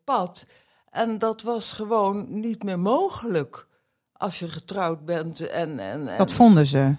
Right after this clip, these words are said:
Speaker 2: niet meer mogelijk.
Speaker 1: Ja, en dat vond ik eigenlijk zelf ook wel.
Speaker 2: Want?
Speaker 1: En toen, eh, maar ja, ik wilde toch niet weg, maar ze hadden geen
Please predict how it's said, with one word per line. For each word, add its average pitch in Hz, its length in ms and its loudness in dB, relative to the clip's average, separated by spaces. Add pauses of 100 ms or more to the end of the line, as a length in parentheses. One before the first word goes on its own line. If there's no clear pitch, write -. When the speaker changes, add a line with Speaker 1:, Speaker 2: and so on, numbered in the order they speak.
Speaker 2:
niet 160 200 -2
meer 151 140 6
mogelijk. 143 260 6
Speaker 1:
Ja, 170 340 4
en 190 220 -2
dat 196 220 -2
vond 214 260 -4
ik 202 120 -6
eigenlijk 214 540 -6
zelf 180 460 -6
ook 170 320 -6
wel. 135 380 -12 (240)
Speaker 2:
Want? 196 300 6 (260)
Speaker 1:
En - 60 -16
toen, 196 440 -6
eh, 185 640 0 (460)
maar 190 140 -6
ja, 196 220 0
ik 175 200 -6
wilde 170 420 -8
toch - 240 -6
niet 165 240 -10
weg, 185 400 -8
maar 208 180 -4
ze 190 100 -6
hadden 190 300 -4
geen 160 400 -10